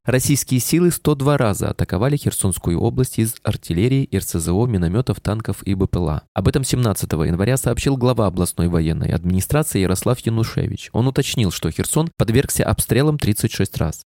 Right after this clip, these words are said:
Под огнем россиян в очередной раз оказались жилые кварталы города. Российские снаряды попали в здание интерната, больницу и жилые дома. Сегодня ночью россияне нанесли два ракетных удара по промышленной зоне Краматорска Донецкой области.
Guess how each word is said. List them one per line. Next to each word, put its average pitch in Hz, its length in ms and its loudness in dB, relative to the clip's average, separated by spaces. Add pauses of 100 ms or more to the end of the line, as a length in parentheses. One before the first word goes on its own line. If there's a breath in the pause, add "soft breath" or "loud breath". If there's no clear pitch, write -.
Под 107 140 2
огнем 123 320 0 (120)
россиян 135 480 0
в 139 40 0
очередной 104 460 0
раз 98 200 0
оказались 92 440 0
жилые 87 340 0
кварталы 120 480 -2
города. 87 420 -2 (180)
Российские 120 540 2
снаряды 147 340 2
попали 131 360 2
в 123 40 -2
здание 131 300 0
интерната, 120 760 2
больницу 104 560 0
и 87 40 2
жилые 85 320 0
дома. 85 320 -2 (100)
Сегодня 113 460 0
ночью 147 380 0
россияне 135 440 2
нанесли 143 360 2
два 131 300 2
ракетных 110 440 -2
удара 147 300 2
по - 100 0
промышленной 120 720 2
зоне 117 380 2
Краматорска 120 680 0
Донецкой 82 520 0
области. - 420 -2